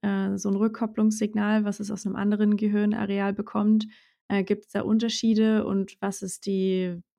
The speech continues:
die funktionelle Rolle dieses Feedbacks? Ja, und dadurch, dass wir, dass ich 'n Modell habe für jedes Neuron und wenn das Modell gute Vorhersagen trifft, dann können wir uns vorstellen, dass es eigentlich 'ne sehr gute In-Silico-Repräsentation von diesen Neuronen in meinem Computer ist. Also, es gibt ja in vivo, das ist im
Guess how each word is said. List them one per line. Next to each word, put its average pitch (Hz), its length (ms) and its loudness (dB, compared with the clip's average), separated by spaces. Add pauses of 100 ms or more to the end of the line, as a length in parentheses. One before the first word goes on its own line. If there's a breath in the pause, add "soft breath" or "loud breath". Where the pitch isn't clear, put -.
(100)
die 196 120 0
funktionelle 208 640 2
Rolle 185 340 2
dieses 180 300 -4
Feedbacks? - 680 -10 (100)
Ja, 196 280 -2
und 196 180 -2
dadurch, 196 220 0
dass 196 220 -6
wir, 196 480 0 (160)
dass 190 160 -8
ich 185 160 -10
'n 196 40 0
Modell 190 360 2
habe 247 160 -2
für 196 80 -2
jedes 196 320 -2
Neuron 208 560 2 (800)
und 208 200 2
wenn 196 180 2
das 196 180 0
Modell 190 500 2
gute 285 300 6
Vorhersagen 196 540 2
trifft, 202 360 -4
dann 180 160 -4
können 196 260 -4
wir 190 100 -4
uns 185 220 -6
vorstellen, 196 640 -2
dass 185 200 -8
es - 120 -12
eigentlich 196 360 -4
'ne 202 80 -2
sehr 196 220 -2
gute 208 320 0
In-Silico-Repräsentation 196 2250 0
von 196 260 -4
diesen 185 300 -2
Neuronen 185 580 0
in 202 240 4
meinem 185 260 -2
Computer 196 580 -2
ist. 214 360 -2
Also, 170 160 -4
es - 80 -12
gibt 202 180 -4
ja 190 80 -2
in 185 260 0
vivo, 214 300 8
das 196 180 -2
ist 180 120 -8
im 180 160 -6